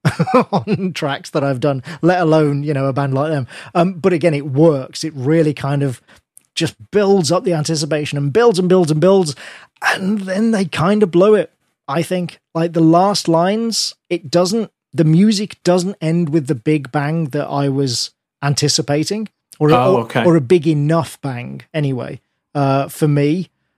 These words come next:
Speaker 1: Um, and then, like, the final,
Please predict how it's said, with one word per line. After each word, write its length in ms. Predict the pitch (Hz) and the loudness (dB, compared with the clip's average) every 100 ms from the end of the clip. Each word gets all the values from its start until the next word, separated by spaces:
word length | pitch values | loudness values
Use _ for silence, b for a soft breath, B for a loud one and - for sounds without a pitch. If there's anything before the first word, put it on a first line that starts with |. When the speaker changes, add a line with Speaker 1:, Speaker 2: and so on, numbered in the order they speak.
| _ | _
Speaker 1:
Um, 540 | 165 160 160 160 160 127 _ _ _ _ _ _ _ _ _ - | 2 4 4 2 0 -4 _ _ _ _ _ _ _ _ _ 0
and 240 | 190 180 | 4 4
then, 500 | 175 175 175 170 175 - 233 | 4 2 0 -2 -6 -12 -4
like, 380 | 180 165 160 147 | 2 2 0 -2
the 100 | 160 | -4
final, 960 | - - 160 175 180 180 175 170 175 | -2 -2 2 2 2 4 4 2 -2